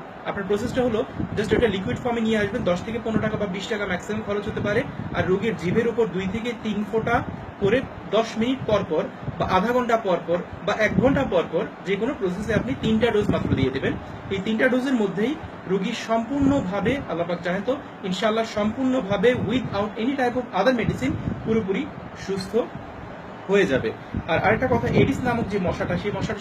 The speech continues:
সবসময় আমরা এটাকে বল-, ব-, বলে থাকি এটা ভদ্র মশা। এটা কখনো দূষিত প্রা-, পা-, পানিতে বা পচা যে পানিগুলা, ডোবা, নর্দ-, আহ, নর্দমা বা, আহ, খাল, বিল, এখানকার পানিতে এটা কখনোই বসবাস করে না। এটা, আহ, সবসময়, আহ,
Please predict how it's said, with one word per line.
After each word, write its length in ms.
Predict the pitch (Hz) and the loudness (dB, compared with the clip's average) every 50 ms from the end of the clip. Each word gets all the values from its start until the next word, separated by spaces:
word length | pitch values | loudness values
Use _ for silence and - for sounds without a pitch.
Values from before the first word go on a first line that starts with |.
| - | -6
সবসময় 280 | 202 185 180 208 220 196 | -6 -6 -4 -4 -4 -2
আমরা 220 | 190 175 175 190 | -2 -2 -2 -2
এটাকে 260 | 185 175 196 190 190 | -2 0 -2 -2 -2
বল-, 220 | 190 175 165 165 160 160 156 | 0 0 0 0 0 -2 -4
ব-, 100 | 160 160 165 | -4 -2 -2
বলে 140 | 175 175 | -2 -2
থাকি 240 | 175 180 190 180 - | -2 -2 -2 -2 -2
এটা 200 | 156 156 175 175 - - - - - - - - - | -2 -2 -2 -4 -4 -6 -12 -12 -12 -12 -12 -10 -4
ভদ্র 360 | - 180 180 175 - 202 233 220 | 0 0 0 0 2 2 2 2
মশা। 340 | 262 262 - - 240 - - - - - - - - | 2 -2 -2 -2 -2 -2 -4 -4 -6 -8 -6 -4 -2
এটা 160 | 180 202 214 208 | -2 0 0 0
কখনো 400 | 202 190 190 220 202 180 190 220 - | 0 0 0 -2 -2 -2 -4 -4 -4
দূষিত 420 | - 170 175 - - 254 220 262 254 | -2 0 0 0 0 0 0 0 0
প্রা-, 220 | - - 208 190 185 180 | 0 0 -4 -4 -2 -2
পা-, 140 | 185 170 - | -2 -2 0
পানিতে 340 | - 170 165 185 190 180 170 | 0 0 0 0 -2 -2 -2
বা 120 | 151 156 151 147 - | -2 -2 -4 -2 0
পচা 320 | - 190 196 196 214 196 | 0 0 0 2 0 -2
যে 120 | 180 196 240 - | 0 0 0 2
পানিগুলা, 420 | 190 165 175 175 170 160 151 151 | 2 2 2 2 4 4 4 4
ডোবা, 340 | 147 156 156 160 165 170 170 | 4 4 2 4 4 4 4
নর্দ-, 400 | 170 165 165 160 160 - - 160 | 4 2 0 0 0 -2 -4 -2
আহ, 160 | 165 156 160 | 0 0 0
নর্দমা 500 | 160 160 156 151 151 160 151 151 147 147 - - - - - - | 2 0 0 0 2 2 2 4 2 0 0 -2 -2 -2 -2 0
বা, 80 | 170 - | 2 4
আহ, 140 | 156 147 - - 175 147 139 - - - - - - | 4 4 4 2 0 -2 -2 -4 -8 -10 -10 -6 -2
খাল, 200 | - 180 180 175 | 4 4 4 4
বিল, 240 | 165 - 165 160 156 - - - - - - | 4 2 2 0 0 0 -4 -6 -8 -6 -4
এখানকার 380 | 214 170 202 220 220 214 226 220 - | -2 0 2 2 2 2 2 0 2
পানিতে 300 | 185 175 175 196 - 220 | 0 0 0 2 2 2
এটা 320 | 208 175 165 156 190 247 277 - - - - - - | 2 0 0 0 0 0 -2 -4 -8 -8 -6 0 2
কখনোই 300 | 185 180 180 220 226 226 | 2 2 2 2 2 2
বসবাস 360 | 220 165 165 - 180 190 185 | 2 2 0 0 -2 -2 -2
করে 180 | - 185 170 175 | -2 -2 0 0
না। 80 | 175 | 0
এটা, 140 | 175 156 190 | -2 -2 -2
আহ, 440 | 185 - - - - 156 147 143 - | -4 -4 -6 -6 -4 -4 -2 -2 -2
সবসময়, 420 | - - 185 185 - 208 190 202 | -2 -4 -6 -4 -4 -2 -2 -2
আহ, 460 | 208 - - - - - - - 165 | -2 -2 -4 -4 -4 -6 -4 -2 -4